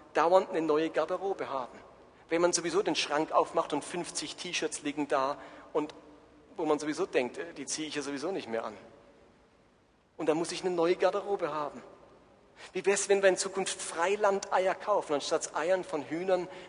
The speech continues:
die in abscheulichen Bedingungen gehalten werden? Wie wär's, wenn wir Milch kaufen, das betrifft vor allem die Deutsche, die Deutschen, wo wir sicherstellen, dass der Bauer am Ende einen anständigen Lohn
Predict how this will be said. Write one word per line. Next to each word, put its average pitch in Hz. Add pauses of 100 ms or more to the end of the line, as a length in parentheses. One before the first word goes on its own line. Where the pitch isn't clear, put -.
die 180
in 170
abscheulichen 185
Bedingungen 175
gehalten 147
werden? 160 (1000)
Wie 165
wär's, 196
wenn 196
wir 180 (240)
Milch 185
kaufen, 202
das 185
betrifft 185
vor 202
allem 180
die 175
Deutsche, 185 (240)
die -
Deutschen, 180 (420)
wo 185
wir 185
sicherstellen, 196
dass 185
der 170
Bauer 180
am 196
Ende 202
einen 170
anständigen 175
Lohn 160